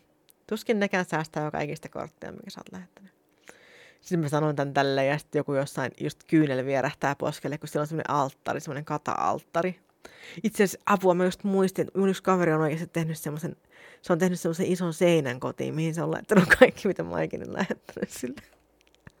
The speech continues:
Oo, musta tuntuu pahalta. <laughs>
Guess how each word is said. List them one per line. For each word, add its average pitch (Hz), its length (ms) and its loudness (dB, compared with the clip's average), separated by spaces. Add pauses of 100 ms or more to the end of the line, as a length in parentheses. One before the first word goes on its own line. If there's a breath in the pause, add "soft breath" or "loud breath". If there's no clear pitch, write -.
(1080 loud breath)
Oo, 214 760 4 (180)
musta 202 300 -6
tuntuu 202 280 -2
pahalta. 202 560 0
<laughs> - 1800 -8